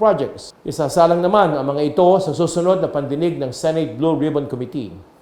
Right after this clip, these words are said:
Ayon sa acting chairman nito na si Senator Erwin Tulfo, ang mga farm-to-market roads ay dapat mga tulay ng kabuhayan, mga daan upang mas madaling maihatid ang ani ng mga magsasaka sa mga pamilihan.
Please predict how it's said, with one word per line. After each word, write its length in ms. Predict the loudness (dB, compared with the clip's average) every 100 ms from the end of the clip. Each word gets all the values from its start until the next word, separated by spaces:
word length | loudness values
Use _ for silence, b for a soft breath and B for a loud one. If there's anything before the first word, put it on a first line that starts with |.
| -12 0
Ayon 400 | 2 4 2 -2
sa 400 | -2 -2 -2 -6
acting 320 | -6 -6 -8 -8
chairman 400 | 0 0 0 -2
nito 480 | 0 0 0 -4 B B -6
na 80 | -4
si 80 |
Senator 720 | -2 0 0 0 0 -2 -2 0
Erwin 400 | 0 0 -2 -4
Tulfo, 560 | -4 -4 -8 -10 -12 -20 b b b
ang 160 | -2 0
mga 160 | 0
farm-to-market 640 | 0 -2 0 -2 -2 -4 -2
roads 320 | 2 2 2
ay 160 | -4 -2
dapat 480 | 0 0 0 -2
mga 160 | -4 -6 -4
tulay 320 | 0 0 0
ng 140 | -2 -6
kabuhayan, 640 | -6 -2 0 0 -4 -12 b b b
mga 180 | -4 -2 0
daan 400 | 0 0 0 2
upang 400 | 2 2 0 0
mas 160 | -4
madaling 400 | -2 -2 -2 -2
maihatid 480 | -2 -2 0 2 2 0
ang 160 | -2
ani 320 | 0 0 0 -2
ng 80 |
mga 240 | -4 -4 -4
magsasaka 880 | -8 -10 -10 -2 0 -2 -6 -18 -6
sa 160 | -2
mga 240 | -2 -2 -4
pamilihan. 640 | -6 -6 -6 -6 -8